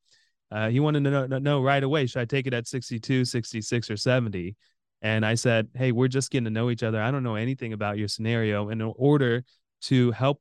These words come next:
you make this decision, whether or not we work together, I gotta get some pieces of information." Because as a fiduciary, our responsibility is not just to look at j-,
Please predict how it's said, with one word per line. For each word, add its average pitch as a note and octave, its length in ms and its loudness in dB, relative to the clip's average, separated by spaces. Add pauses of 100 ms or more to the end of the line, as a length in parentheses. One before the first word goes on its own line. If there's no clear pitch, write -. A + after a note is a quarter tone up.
you B2+ 140 -2
make B2+ 300 -2
this B2 200 -6
decision, B2 540 2
whether E3 240 4
or C#3 40 2
not A#2+ 200 2
we A2 100 0
work B2+ 260 -2
together, A2 480 -2 (300)
I A2+ 60 -6
gotta C3+ 220 4
get C3 180 -2
some A2+ 140 -6
pieces A#2 340 -4
of A2 100 0
information." G#2 720 -6 (280)
Because A#2+ 360 2
as A#2+ 220 2
a A#2 60 0
fiduciary, B2 760 2
our A#2 120 0
responsibility A#2+ 880 -2
is G#2+ 120 -8
not B2+ 200 -4
just C3+ 220 -2
to C3 60 0
look A#2+ 200 0
at A2+ 140 -4
j-, A2+ 140 -8